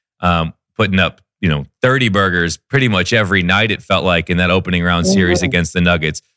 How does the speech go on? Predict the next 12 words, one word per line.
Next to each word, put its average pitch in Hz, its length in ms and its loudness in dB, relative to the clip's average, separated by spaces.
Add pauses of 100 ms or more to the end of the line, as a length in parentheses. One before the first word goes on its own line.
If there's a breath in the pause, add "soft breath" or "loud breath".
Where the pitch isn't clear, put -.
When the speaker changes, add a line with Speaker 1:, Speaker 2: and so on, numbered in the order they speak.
(160)
Speaker 1:
Kevon 131 480 0
Looney 110 320 2
has 87 160 0
been 90 180 -2
tremendous. 90 640 0
I, 98 220 0 (260 soft breath)
I 113 140 2
joked 120 380 -2
on 101 200 0
Twitter 113 320 0
that 98 180 -4
he, 120 260 0